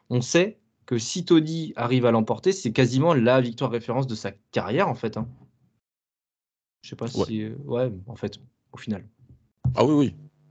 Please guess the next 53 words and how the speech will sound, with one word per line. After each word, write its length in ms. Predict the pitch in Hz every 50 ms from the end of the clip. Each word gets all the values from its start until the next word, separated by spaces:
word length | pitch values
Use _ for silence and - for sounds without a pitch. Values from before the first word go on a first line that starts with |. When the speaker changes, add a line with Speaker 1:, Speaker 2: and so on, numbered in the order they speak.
| _ _ _ -
Speaker 1:
Il 40 | 104
y 40 |
aurait 180 | 95 92 92 95
pas, 160 | 92 113 107
il 140 | 95 98 107
y 40 | 104
a 40 | 95
même 160 | 107 110 107
pas 120 | - 120 120
de 60 | 127
doute, 220 | 117 175 190 -
en 80 | 127 104
fait. 120 | 98 127
Je 120 | 120 104 -
pense 160 | 120 113 -
que, 100 | - 110
euh, 480 | 104 104 107 104 101 101 98 101 107 107 - - - _ _ - - - _ - - - _ _ _
après, 260 | - - - - -
quelle 220 | 131 - 139 139
est, 60 | 135
de 40 | 135
toute 80 | 135 -
façon, 240 | 127 117 - 151 131
quelle 140 | 127 113
était 220 | 117 120 113 - 135
la, 180 | 117 107 104
la 100 | 101 104
première 320 | 101 - - 113 113 113 110
vic-, 160 | 110 110 -
la, 200 | - 127 117 113
la, 220 | 120 123 120 127 135
la 140 | 135 131 127
victoire 300 | 135 135 131 151 131 113
référence 400 | 120 120 - 143 139 139 131 -
à 60 | 107
l'heure 100 | 110 110
actuelle 300 | 110 110 - 135 117 107
de, 360 | 104 104 104 110 110 110 110 113 120 - _ _ _ _ _ _ _ _ _ _ _ _ _ _ _
de 60 | - 113
Tony, 260 | 110 127 120 127 135
ce 140 | 131 - -
serait 200 | - - 120 110
contre 280 | - - 110 107 113 107
qui, 200 | - - 117 117
euh, 120 | 110 113 113 113 113
je 100 | - -
sais 60 | -
pas, 180 | - 131 135 135
Christian 300 | - - - - 127 113
Hammer, 180 | 110 110 123 131 131
peut-être ? 200 | - 131 131 - _ _ _ _ _ _ _ _ _ _ _ _ _ _ _ _ _ _ _ -
Il 100 | -
a, 60 | 57